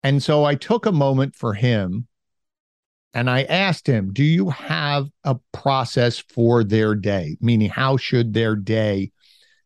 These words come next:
be scheduled out? And he said, "Well, no, they know. They've been here for a while. They know." And that's not the answer to my question. "Do you have it written out?" And he said, "Well, no, not really." I said, "Okay, fine. Here's what I'll challenge you to do.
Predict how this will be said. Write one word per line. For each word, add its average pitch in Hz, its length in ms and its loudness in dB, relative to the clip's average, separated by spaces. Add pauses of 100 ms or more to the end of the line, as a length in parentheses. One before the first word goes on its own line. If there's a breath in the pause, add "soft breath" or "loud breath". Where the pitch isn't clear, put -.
(140)
be 110 160 2
scheduled 104 560 -2
out? 80 300 -8
And 110 140 -4
he 107 80 2
said, 104 440 0
"Well, 185 100 6
no, 202 360 6
they 190 200 4
know. 147 320 4
They've 160 180 2
been 165 140 2
here 139 180 2
for 120 160 -4
a 113 40 0
while. 110 280 -2
They 110 220 -2
know." 101 320 -4 (560 soft breath)
And 95 180 -4
that's 95 220 -6
not 92 220 -2
the 98 160 -2
answer 101 240 -2
to 104 120 0
my 107 160 2
question. 127 500 -2
"Do 98 100 -4
you 104 120 2
have 107 180 2
it 110 40 0
written 110 300 0
out?" 143 200 0
And 113 80 -4
he 110 80 0
said, 110 280 0
"Well, 120 120 4
no, 127 200 4
not 113 240 0
really." 107 360 0 (160)
I 233 60 -4
said, 311 160 -4
"Okay, 247 320 -2
fine. 107 440 -2 (1000 soft breath)
Here's 196 320 2
what 160 120 4
I'll 135 180 2
challenge 123 500 4
you 101 80 0
to - 120 -6
do. - 300 0